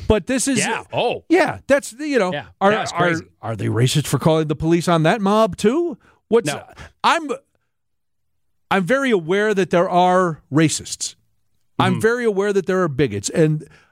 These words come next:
Speaker 1: but I also am very cautious about
Speaker 2: Yeah.
Speaker 1: throwing that label around.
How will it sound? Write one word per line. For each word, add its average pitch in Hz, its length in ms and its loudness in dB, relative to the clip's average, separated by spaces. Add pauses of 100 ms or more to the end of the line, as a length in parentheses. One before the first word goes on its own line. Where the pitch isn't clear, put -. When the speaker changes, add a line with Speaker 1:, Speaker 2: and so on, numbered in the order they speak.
(240)
Speaker 1:
but 202 360 0 (180)
I 190 160 -2
also 196 600 2
am 143 280 -6
very 220 1000 0 (240)
cautious 180 760 0 (340)
about 165 300 0
Speaker 2:
Yeah. 131 80 -8
Speaker 1:
throwing 202 380 0
that 180 180 0
label 160 380 2
around. 107 500 -2